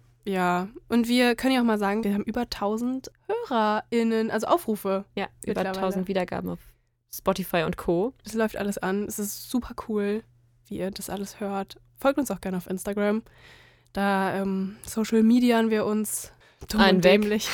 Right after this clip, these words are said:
Speaker 1: <laughs> Ein weg.
Speaker 2: <laughs>
Speaker 1: Genau.
Speaker 2: Da gibt's ganz viel zusätzlichen Content. Jetzt auch ein bisschen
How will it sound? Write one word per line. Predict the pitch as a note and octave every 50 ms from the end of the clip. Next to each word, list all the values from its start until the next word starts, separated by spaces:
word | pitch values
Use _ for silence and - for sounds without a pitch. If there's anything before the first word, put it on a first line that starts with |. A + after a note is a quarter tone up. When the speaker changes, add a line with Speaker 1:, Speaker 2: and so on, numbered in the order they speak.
| -
Speaker 1:
<laughs> | - -
Ein | A3 G#3+ C4+ A#3 A#3 - C#4 A3 B3+
weg. | B3+ A#3+ G#3+ -
Speaker 2:
<laughs> | - A4 C5+ D#5 - A3 - D#5 D#5 A3 A3+ A#4 A4 F4 -
Speaker 1:
Genau. | - B3+ A3+ A3+ A3+ G#3+ G#3+ G#3 G#3 - - -
Speaker 2:
Da | G#3+ G3+
gibt's | G#3 G3+ - -
ganz | - F#3+ G3 -
viel | G#3 G3
zusätzlichen | - G#3 G3+ G3 F#3+ G3+ F#3 F#3+ F#3
Content. | - F#3 F#3 G3+ G#3+ G#3+ G#3+
Jetzt | - F#3+ F#3 F3+ -
auch | - E3 E3+ F3 - -
ein | - E3+ F3+ E3+
bisschen | F#3 F#3 E3+ - - F#3 F3 F3 E3+ E3